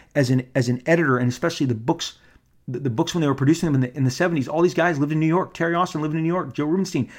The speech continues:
They're all down the street from Marvel Comics, so they could literally walk in and get physical pages, walk home, and the next day deliver those two pages. Stay up all night.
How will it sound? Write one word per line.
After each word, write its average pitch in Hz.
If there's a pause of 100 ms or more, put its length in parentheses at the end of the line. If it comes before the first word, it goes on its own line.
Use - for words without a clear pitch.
(120)
They're 160
all 170
down 160
the 160
street 190
from 160
Marvel 160
Comics, 175
so -
they 160
could 135
literally 170
walk 143
in 170
and 123
get 170 (380)
physical 175
pages, 131 (220)
walk 143 (220)
home, 170
and 139
the 139
next 156
day 143
deliver 147
those 123
two -
pages. -
Stay 175
up 170
all 120
night. 104